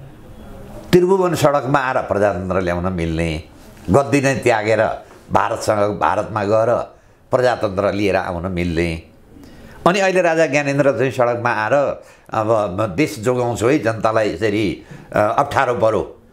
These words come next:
म तपाईँलाई चाहिँ उ गर्छु भन्न किन नमिल्ने? जनताले त अपेक्षा गरे। तर सँगसँगै एउटा समस्या कस्तो हुन्छ भने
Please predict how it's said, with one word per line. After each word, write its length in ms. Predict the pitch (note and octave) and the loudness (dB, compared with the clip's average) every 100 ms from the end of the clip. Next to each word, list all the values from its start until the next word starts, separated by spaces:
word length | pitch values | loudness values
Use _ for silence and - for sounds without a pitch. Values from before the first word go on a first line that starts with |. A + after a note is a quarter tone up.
| - - - - | -20 -20 -10 0
म 120 | D#3 | 2
तपाईँलाई 420 | - B2+ A#2+ A#2 | 2 0 2 0
चाहिँ 240 | A2+ A2+ G2 | 0 -4 0
उ 140 | A#2 | 2
गर्छु 480 | A#2 G#2+ - G2+ - - - | 2 2 0 -2 -2 -18 0
भन्न 280 | F#2+ F#2+ G2 | 0 2 0
किन 160 | A2+ G#2+ | 0 0
नमिल्ने? 440 | G#2+ A2 G#2+ A#2 - - - - - - - - - - | -2 -4 -4 -8 -8 -20 -20 -20 -18 -18 -16 -14 -6 0
जनताले 360 | B2+ G#2+ A2 | 2 2 0
त 80 | G#2 | 2
अपेक्षा 420 | B2 A#2 C#3 C3+ | 2 2 2 2
गरे। 180 | A#2+ A2+ | 2 0
तर 200 | - E3+ | 2 0
सँगसँगै 420 | E3+ F3 E3 E3+ | 2 2 2 4
एउटा 460 | D#3 C#3 C3+ F2+ - - - - | 2 2 -2 -2 -10 -20 -18 -2
समस्या 320 | E3 E3+ E3 | 0 2 2
कस्तो 280 | C3+ C3 B2 | 2 2 0
हुन्छ 200 | F#2 E2+ | 0 2
भने 580 | G2 F2 D#2+ C3 A2+ | 2 2 0 -2 -2